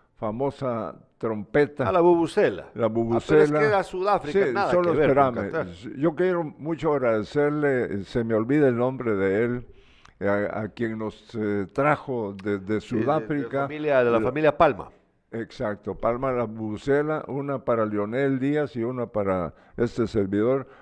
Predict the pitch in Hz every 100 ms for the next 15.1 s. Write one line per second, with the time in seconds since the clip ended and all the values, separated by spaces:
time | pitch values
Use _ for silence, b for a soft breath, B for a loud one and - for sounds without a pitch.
0 | _ 98 95 127 127 117 110 101 - 101
1 | 95 - 117 113 120 98 101 98 117 120
2 | 104 98 95 101 113 113 101 95 87 113
3 | 113 110 101 98 101 107 117 123 110 b
4 | b b _ 92 95 92 110 113 107 92
5 | - 92 95 82 78 - 73 78 b b
6 | b b _ 196 196 208 226 175 196 180
7 | 170 214 202 208 202 196 190 175 202 190
8 | 160 147 156 180 175 151 143 185 190 160
9 | 135 147 160 156 151 139 131 143 131 117
10 | 110 107 98 104 104 98 104 - 123 151
11 | 135 127 196 185 131 113 127 147 147 120
12 | 104 101 98 101 101 110 139 135 123 110
13 | 98 90 87 92 95 104 170 156 117 107
14 | 139 131 - 139 139 110 95 87 104 156